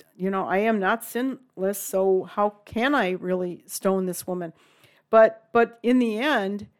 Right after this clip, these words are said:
he again, he wins. Jesus wins, like he always does,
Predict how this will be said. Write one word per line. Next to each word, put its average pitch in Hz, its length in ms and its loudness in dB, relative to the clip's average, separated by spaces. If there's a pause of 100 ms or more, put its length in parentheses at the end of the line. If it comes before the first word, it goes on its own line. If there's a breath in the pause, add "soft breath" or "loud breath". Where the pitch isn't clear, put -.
(340)
he 226 160 0
again, 214 680 2 (480)
he 233 120 0
wins. 220 600 2 (440)
Jesus 233 320 -8
wins, 226 640 2 (340)
like 175 160 -4
he 240 100 0
always 269 320 6
does, 208 480 0